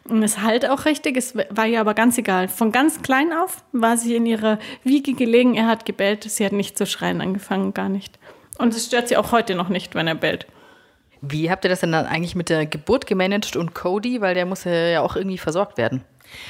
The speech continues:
Speaker 1: Genau, das war also auch eine große Sorge von mir, weil ich dachte,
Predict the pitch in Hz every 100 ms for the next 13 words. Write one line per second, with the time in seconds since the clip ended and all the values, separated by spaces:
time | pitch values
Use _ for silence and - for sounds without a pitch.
0 | - - 240 220 226 233 - 254 240 226
1 | 269 - 247 294 302 254 247 320 311 311
2 | 302 311 381 403 - - - 240 247 240
3 | 240 240 - 254 240